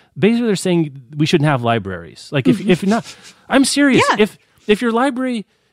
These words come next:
Speaker 1: if you say your library sh-, doesn't have the New York Times, may-, I think it's maybe the one thing your library should have. Like, what should your li-,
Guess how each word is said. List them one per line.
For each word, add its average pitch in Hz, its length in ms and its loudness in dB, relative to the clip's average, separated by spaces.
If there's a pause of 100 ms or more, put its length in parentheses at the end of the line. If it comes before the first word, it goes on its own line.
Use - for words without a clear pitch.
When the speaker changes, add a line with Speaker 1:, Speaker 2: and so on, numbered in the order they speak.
(100)
Speaker 1:
if 220 180 0
you 233 80 -2
say - 180 -6
your 277 140 -4
library 214 320 -2
sh-, 170 100 -6
doesn't 185 220 -2
have 185 100 -2
the 175 60 0
New 170 80 0
York 170 160 -2
Times, 160 500 -4 (840)
may-, 202 300 0 (100)
I 202 100 2
think 294 180 0
it's 208 100 -6
maybe 220 180 -4
the 185 100 0
one 190 260 0
thing 208 200 0
your 190 140 2
library 214 360 2
should 277 240 -2
have. 135 160 -2
Like, 139 140 -4
what 214 180 0
should 262 140 -8
your 247 120 -6
li-, 196 120 -2